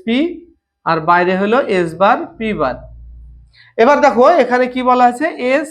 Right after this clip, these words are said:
P bar is equal to zero, অর্থাৎ is equal to আছে মানে ছায়া হবে। কোন জায়গায় ছায়া হবে?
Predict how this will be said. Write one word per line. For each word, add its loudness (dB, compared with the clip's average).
P -16
bar 4
is -10
equal -4
to -4
zero, -4
অর্থাৎ -2
is -4
equal 0
to 0
আছে 0
মানে -2
ছায়া 0
হবে। -2
কোন 0
জায়গায় 2
ছায়া -2
হবে? -4